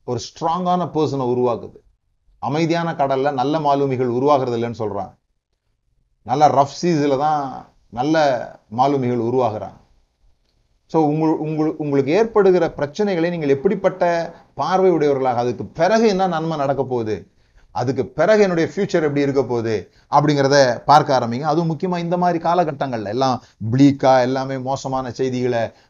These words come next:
பரப்பிட்டு இருக்கும்போது, ஆ, ம், அவ்வளவுதான், ம், இந்த மாதிரி வியாதிகள் இதெல்லாம் வந்து,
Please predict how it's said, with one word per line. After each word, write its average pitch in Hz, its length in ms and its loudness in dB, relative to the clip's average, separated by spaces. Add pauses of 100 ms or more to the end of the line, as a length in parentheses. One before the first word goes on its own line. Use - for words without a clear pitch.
பரப்பிட்டு 135 380 0
இருக்கும்போது, 120 720 -4 (260)
ஆ, 139 420 -6 (100)
ம், 127 160 -8 (300)
அவ்வளவுதான், 117 920 -4 (120)
ம், 131 260 -12
இந்த 127 180 -4
மாதிரி 127 200 -4
வியாதிகள் 127 600 -2
இதெல்லாம் 127 320 -2
வந்து, 123 440 -2